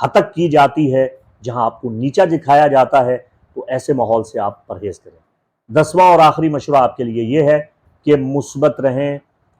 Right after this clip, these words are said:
مشکل وقت میں بھی اگر آپ پازیٹیو رہیں گے، مثبت نقطہ نظر رکھیں گے، تو آپ کی امید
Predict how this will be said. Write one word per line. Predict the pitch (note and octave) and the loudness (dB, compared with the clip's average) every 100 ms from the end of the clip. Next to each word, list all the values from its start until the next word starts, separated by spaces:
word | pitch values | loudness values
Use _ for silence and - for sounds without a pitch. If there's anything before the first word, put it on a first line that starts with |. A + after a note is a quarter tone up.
| - | -10
مشکل | C3 D#3+ G3+ F3+ | -6 -2 0 2
وقت | F3 - | 2 0
میں | E3+ | -4
بھی | E3+ E3+ F3 F3 _ _ _ | -2 -2 -4 -6 _ _ _
اگر | C3 C3+ | -4 2
آپ | D3+ D3 D3 _ - | 4 4 0 _ 2
پازیٹیو | C#3+ C#3+ D#3 F3+ D#3 | 4 4 2 0 2
رہیں | D3 D3+ D3+ | 0 0 0
گے، | D3 C#3+ - _ _ _ _ _ | 0 0 -4 _ _ _ _ _
مثبت | A#2+ C3+ D3+ E3 | -8 -8 -2 -2
نقطہ | D3+ C#3+ D3+ | -2 -2 0
نظر | C#3+ B2 D#3 | 0 2 2
رکھیں | D3 - D3+ C3+ | 2 0 -4 -2
گے، | C3+ B2+ _ _ _ | -4 -6 _ _ _
تو | C#3 C3 | -2 2
آپ | C3+ - | 2 0
کی | D#3+ E3 _ | -8 -10 _
امید | C#3 B2+ D#3+ F3 | -6 0 2 2